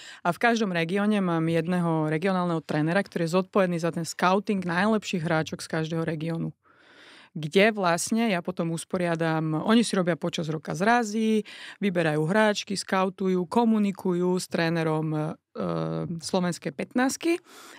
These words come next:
a vlastne dvakrát do roka urobíme turnaj týchto regiónov, čiže máš na mieste, e,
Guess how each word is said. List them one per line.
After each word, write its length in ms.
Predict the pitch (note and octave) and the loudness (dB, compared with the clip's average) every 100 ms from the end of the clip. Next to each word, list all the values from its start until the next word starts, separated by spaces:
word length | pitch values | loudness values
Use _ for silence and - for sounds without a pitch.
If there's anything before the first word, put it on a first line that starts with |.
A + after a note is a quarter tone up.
| - | 0
a 140 | F#3+ | 2
vlastne 360 | G3 G3 - F#3+ | 4 2 0 0
dvakrát 320 | G3+ A3+ F#3 | 0 0 -2
do 80 | D#3+ | -2
roka 220 | F3+ F3 | -2 -2
urobíme 460 | E3 E3 F3 E3+ D#3+ | -4 -2 -2 -2 -2
turnaj 540 | - G#3+ A#3 F#3+ F3+ F3+ | 0 2 4 4 2 0
týchto 260 | E3+ - | -6 -4
regiónov, 540 | E3 D#3 F#3 G#3 A3 A#3 | -4 -2 0 2 2 2
čiže 220 | - D#3+ | 0 -2
máš 220 | E3 E3 | 0 0
na 160 | E3+ E3 | 0 0
mieste, 640 | F#3 F#3+ - G3 F3 F3 - - - - | 0 0 -2 2 2 2 -2 -16 -16 -16
e, 160 | - | -6